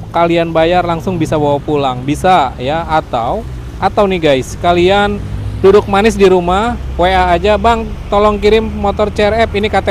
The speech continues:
P saya dan ini kartu keluarga saya, ini Sherlock rumah saya.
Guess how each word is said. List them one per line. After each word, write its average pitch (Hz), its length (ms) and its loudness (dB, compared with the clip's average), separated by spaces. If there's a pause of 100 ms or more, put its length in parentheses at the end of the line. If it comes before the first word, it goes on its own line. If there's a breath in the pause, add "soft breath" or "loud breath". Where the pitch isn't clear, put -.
P 202 80 -2
saya 202 320 0
dan 196 160 0
ini 202 160 -4
kartu 190 240 -2
keluarga 185 320 2
saya, 190 400 2
ini 208 160 2
Sherlock 202 400 2
rumah 180 320 0
saya. 226 400 2